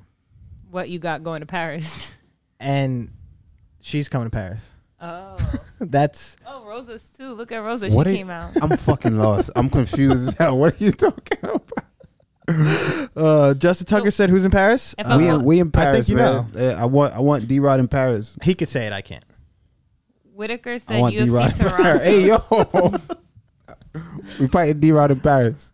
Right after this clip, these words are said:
Speaker 1: I'm gonna put him on all fours,
Speaker 3: It's not
Speaker 1: Randy.
Speaker 3: official, but we speaking it.
Speaker 2: Come here, kitty. S-,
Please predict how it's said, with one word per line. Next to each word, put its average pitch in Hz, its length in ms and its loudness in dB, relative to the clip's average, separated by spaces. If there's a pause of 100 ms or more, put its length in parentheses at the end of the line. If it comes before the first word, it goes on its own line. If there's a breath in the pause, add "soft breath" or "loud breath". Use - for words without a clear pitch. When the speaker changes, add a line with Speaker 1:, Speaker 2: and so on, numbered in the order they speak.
Speaker 1:
I'm 185 80 -20
gonna 180 180 -8
put 190 160 -8
him 185 120 -8
on 175 160 -6
all 170 100 -6
fours, 185 240 -8
Speaker 3:
It's 139 40 0
not 156 100 4
Speaker 1:
Randy. 147 140 2
Speaker 3:
official, 143 280 2
but 123 320 2
we 123 140 0
speaking 135 380 2
it. 107 140 -2 (800 soft breath)
Speaker 2:
Come 226 120 -12
here, 285 80 -10
kitty. 247 400 -10
S-, - 220 -20